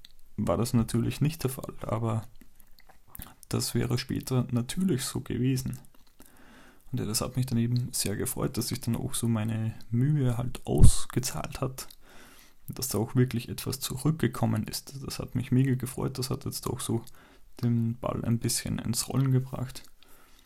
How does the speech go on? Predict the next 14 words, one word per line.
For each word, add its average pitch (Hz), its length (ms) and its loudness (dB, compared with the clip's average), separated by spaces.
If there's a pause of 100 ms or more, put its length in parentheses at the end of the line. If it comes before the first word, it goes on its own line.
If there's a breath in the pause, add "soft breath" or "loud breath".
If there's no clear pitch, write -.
(540 soft breath)
Und 127 120 -2
wie 113 80 0
gesagt, - 340 -4
das 127 100 -8
war - 100 -6
am - 160 -6
achten - 440 -4
vierten, 160 520 -4
heute 127 280 -4
haben 120 200 -2
wir 127 60 0
den 120 160 -4
sechsundzwanzigsten 131 1120 -2
und 117 360 0